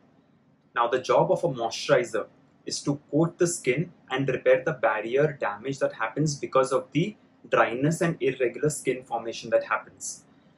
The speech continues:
Now, the oil that is produced by the skin creates a coating over the skin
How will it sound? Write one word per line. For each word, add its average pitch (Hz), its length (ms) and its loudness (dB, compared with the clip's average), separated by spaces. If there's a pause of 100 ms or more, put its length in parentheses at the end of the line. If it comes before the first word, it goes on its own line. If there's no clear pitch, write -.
(260)
Now, 123 500 2
the 139 220 -6
oil 151 260 6
that 214 160 -4
is 214 80 -10
produced 156 720 -2
by - 140 0
the 127 120 -6
skin 127 380 0 (720)
creates 139 600 0
a 139 60 0
coating 143 500 2
over 143 160 2
the 143 120 -2
skin - 420 -4